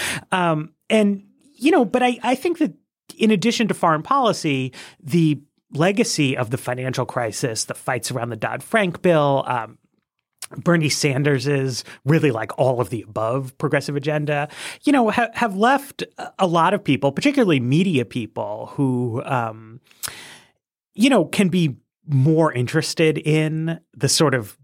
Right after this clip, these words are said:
big clash of ideas than in the concrete benefits of social welfare programs, place a lot of emphasis on this kind of, um, afflicting the comfortable aspect of things. Whereas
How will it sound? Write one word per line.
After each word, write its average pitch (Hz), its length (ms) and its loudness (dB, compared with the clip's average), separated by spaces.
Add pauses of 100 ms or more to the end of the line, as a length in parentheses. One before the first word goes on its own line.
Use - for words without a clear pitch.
(120)
big 139 200 2
clash - 360 -2
of 120 80 -6
ideas 120 640 -2
than 123 140 0
in 107 100 -6
the 107 240 -10
concrete 117 540 -6
benefits 113 520 -4
of 117 140 -14
social 117 280 -6
welfare 156 320 0
programs, 185 580 2 (360)
place 165 360 2
a 147 80 0
lot 127 540 2
of 110 380 -4
emphasis 160 640 -2
on 127 180 -2
this 117 160 -4
kind 120 280 -2
of, 110 320 -12
um, 117 340 -6
afflicting 143 420 -2
the 107 80 -10
comfortable 165 520 -2
aspect 170 400 -2
of 175 80 -10
things. 196 400 -2 (260)
Whereas 156 520 2